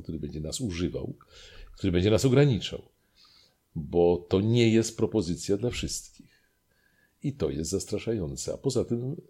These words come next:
wchodzimy znowu w sferę, która już jest nieracjonalna, mianowicie,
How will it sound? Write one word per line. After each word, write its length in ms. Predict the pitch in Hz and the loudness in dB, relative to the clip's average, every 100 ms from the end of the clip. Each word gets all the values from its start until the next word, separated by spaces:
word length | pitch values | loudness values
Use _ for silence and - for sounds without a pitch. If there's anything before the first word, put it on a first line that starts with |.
| _ _ _ | _ _ _
wchodzimy 400 | - 90 80 76 | -8 -6 -4 -4
znowu 260 | 76 65 | -4 -6
w 80 | 65 | -6
sferę, 340 | - 73 69 69 - _ _ _ _ _ | -6 -2 -2 -4 -10 _ _ _ _ _
która 240 | _ 85 82 | _ -2 0
już 280 | 76 69 76 | -2 -6 -10
jest 140 | - | -6
nieracjonalna, 920 | 78 71 64 65 - 64 62 62 69 | -4 -2 -4 -8 -10 -8 -10 -10 -8
mianowicie, 560 | 98 76 73 71 - | -6 -6 -8 -8 -6